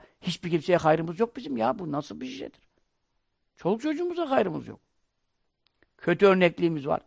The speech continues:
iyi örnekliğimiz yok. Mevla soruyor sonra,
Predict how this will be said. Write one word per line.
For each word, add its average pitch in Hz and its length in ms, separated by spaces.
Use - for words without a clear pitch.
iyi 185 160
örnekliğimiz 170 640
yok. 156 180
Mevla 127 300
soruyor 135 380
sonra, 262 360